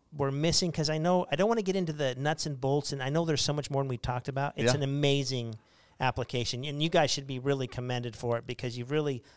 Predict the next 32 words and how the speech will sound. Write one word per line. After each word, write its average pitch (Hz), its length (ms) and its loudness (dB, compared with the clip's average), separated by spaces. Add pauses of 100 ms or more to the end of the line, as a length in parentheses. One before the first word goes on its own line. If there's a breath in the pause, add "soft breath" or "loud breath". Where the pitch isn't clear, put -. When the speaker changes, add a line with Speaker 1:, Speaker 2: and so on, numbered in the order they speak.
(100)
Speaker 1:
thought 139 380 4
about 123 340 0
everything. 113 680 -4 (760 soft breath)
Speaker 2:
Thank 127 260 4
you. 120 160 2 (300 loud breath)
It's 156 240 4
just 165 220 2
a 143 40 6
pleasure 131 640 4
to 120 560 -2 (140)
talk - 400 0
to, 110 180 -10
hear 151 240 2
our 143 140 4
customers 117 760 -2 (100)
every 120 380 0
day 107 460 4 (400 soft breath)
tell 123 280 6
us - 360 2 (160)
different 120 460 0
ways 113 580 2
that 107 160 2
it's 104 140 -6
been 107 160 -4
successful 117 680 0
for - 180 -4
them. 113 380 2 (460 loud breath)
And 135 280 0
over 160 260 2
half 165 280 0
of 165 140 -10
our, 151 340 8